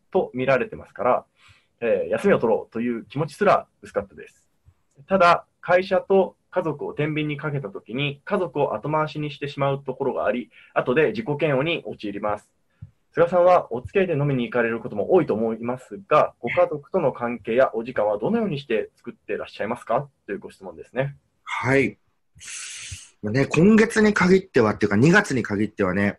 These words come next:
Speaker 1: はい。
Speaker 2: 十八回飲みに行ってるという、もうフラフラな状態になっちゃって、
Speaker 1: はい。
Speaker 2: まあ、その間、そのね、家族との時間はっていうことなんだけれども、
Speaker 1: はい。
Speaker 2: いや、でも、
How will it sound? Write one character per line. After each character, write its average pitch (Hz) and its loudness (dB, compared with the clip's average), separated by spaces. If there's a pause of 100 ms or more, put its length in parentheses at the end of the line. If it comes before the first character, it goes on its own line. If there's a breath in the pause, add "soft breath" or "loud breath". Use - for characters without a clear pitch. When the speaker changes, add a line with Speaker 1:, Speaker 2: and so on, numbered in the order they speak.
(160)
Speaker 1:
は 123 2
い。 101 -6 (400)
Speaker 2:
十 151 4
八 - -2
回 156 -2 (920 loud breath)
飲 165 4
み 151 2
に 120 2
行 - -2
っ - -20 (600)
て 120 4
る 107 0
と 104 0
い 98 4
う、 98 2
も 98 0
う - -2 (240)
フ - 0
ラ 147 4
フ 160 0
ラ 151 0
な 151 -2
状 139 2
態 135 0
に 135 -6 (880 soft breath)
な 135 0
っ 143 -8
ち - -4
ゃ 104 0
っ - -20
て、 90 0 (140)
Speaker 1:
は 131 2
い。 - 4
Speaker 2:
ま - 4
あ、 - 0
そ 165 -6
の 170 -4
間、 127 0
そ - -10
の 95 -8
ね、 147 2
家 - -8
族 110 -6
と 98 -8
の 90 -8
時 87 -10
間 95 -2
は 87 -2
っ - -20
て - -10
い 82 -6
う - -16
こ 101 -10
と 104 -4
な 98 -4
ん 90 -10
だ - -12
け - -16
れ - -14
ど - -18
も、 107 -2
Speaker 1:
は 110 0
い。 110 -10
Speaker 2:
い - -20 (1300 loud breath)
や、 147 0
で 160 2
も、 120 2